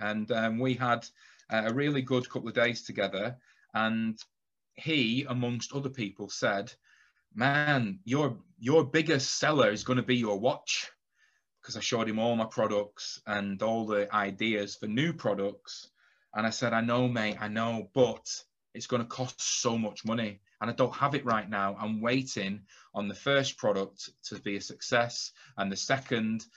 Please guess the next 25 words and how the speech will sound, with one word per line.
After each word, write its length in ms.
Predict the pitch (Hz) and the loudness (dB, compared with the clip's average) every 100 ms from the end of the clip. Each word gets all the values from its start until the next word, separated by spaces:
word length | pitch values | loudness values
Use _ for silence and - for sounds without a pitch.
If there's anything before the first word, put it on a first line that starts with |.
| - | -10
and 140 | 104 101 | -8 -8
the 40 | |
third, 560 | - 127 113 101 101 - _ _ | 0 4 4 4 0 -6 _ _
and 140 | 113 117 | -4 0
then 100 | 123 | 0
we'll 80 | 110 | 0
bring 240 | 110 107 | 0 0
the 80 | 107 | 2
watch 340 | 139 143 - | 0 0 -2
out." 340 | 110 101 98 107 | 0 0 -2 -6
And 80 | |
he 60 | 104 | -10
said, 220 | - 98 | -8 -6
"Man, 320 | 107 107 107 | 0 0 0
you've 100 | 104 | -2
gotta 200 | 98 110 | -2 -2
do 140 | 104 98 | 0 -2
it 80 | 101 | 0
now." 340 | 104 110 107 | 2 2 2
So 540 | - 139 127 123 113 - _ - | 0 6 8 8 2 -10 _ -16
by 320 | 110 120 120 | 0 2 2
hook 340 | 127 147 147 - | 2 0 -2 -4
and 120 | 123 | 0
by 160 | 117 113 | 4 2
crook, 580 | - 127 113 - - | 0 0 0 -2 -12